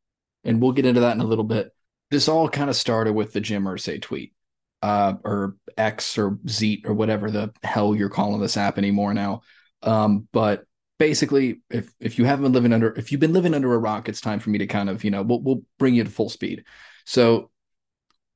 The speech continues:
I wanna shout out, uh, one of the guys on Twitter, uh,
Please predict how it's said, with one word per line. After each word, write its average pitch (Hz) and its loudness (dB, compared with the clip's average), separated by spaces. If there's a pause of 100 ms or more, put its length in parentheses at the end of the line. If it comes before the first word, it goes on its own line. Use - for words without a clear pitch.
(120)
I 117 2
wanna 139 4
shout 131 2
out, 120 2
uh, 107 0 (1120)
one 120 2
of 110 2
the 110 0
guys 104 -2
on 107 -6
Twitter, 110 -2
uh, 101 -4